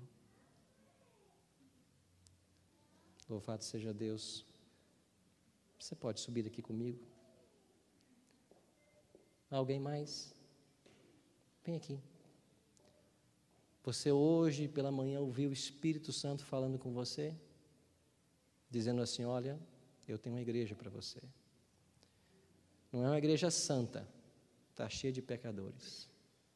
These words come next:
mas é uma igreja que tem a verdade da palavra de Deus. E quando o povo se reúne, o Espírito Santo se faz presente, porque Ele aqui é adorado.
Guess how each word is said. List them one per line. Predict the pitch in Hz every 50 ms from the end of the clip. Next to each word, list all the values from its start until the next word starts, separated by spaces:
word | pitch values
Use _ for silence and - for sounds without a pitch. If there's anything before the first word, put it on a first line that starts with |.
| _ _ _ _ _ _ _ -
mas | - 104 98
é | 98 107
uma | 107
igreja | 107 104 104 110 110 104 113
que | - 117
tem | - - - 113 113
a | 113
verdade | 110 95 110 107 95 87 101 90 - - 107 107 117 123 117 107
da | 139
palavra | - - 110 104 104 104 101 104 107
de | 104 -
Deus. | 101 - 107 104 113 120 - - - - - - - _ _ - - - - - - - - - - - - - - - - - - - - -
E |
quando | 110 - 131 127 127 123
o |
povo | 117 - - 135 139 139 127 123
se | 120 - - 135
reúne, | 127 123 131 123 127 135 143 143 139 123 113
o | 110
Espírito | 113 - - - - - 135 135 127 127
Santo | - - - 135 131 131
se | - -
faz | - 135 127 123 -
presente, | - - 131 120 107 110 117 117 113 -
porque | - - 113 113 - 127
Ele | 117 120 131 139 131 120
aqui | 110 - - 120 113
é | 107
adorado. | 104 95 101 98 98 101 104 110 113